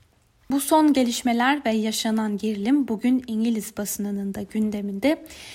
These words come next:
Times gazetesinin manşetten verdiği habere göre Alman Aşı Komisyonu'nun görüşünün aksine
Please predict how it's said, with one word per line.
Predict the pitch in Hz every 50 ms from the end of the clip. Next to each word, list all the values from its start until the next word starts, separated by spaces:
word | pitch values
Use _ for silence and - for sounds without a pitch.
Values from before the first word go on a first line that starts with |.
| - - -
Times | - 247 254 254 254 254
gazetesinin | - - 262 240 240 - - 240 233 - 262 277 294 285
manşetten | 247 220 214 214 220 - - 233 240 - 277 285 269 226
verdiği | 220 208 208 202 - 196 185 185
habere | 202 208 - 214 214 202 202
göre | 190 - 226 214 208 233 269 311 294 - - - _ _ -
Alman | - 226 226 233 262 320 339
Aşı | 311 262 - 247
Komisyonu'nun | 226 - 233 214 214 196 - - - 208 202 202 196 202 196
görüşünün | 196 196 - 202 202 - - - 202 202 202 -
aksine | 247 240 240 - - 220 214 240 285 311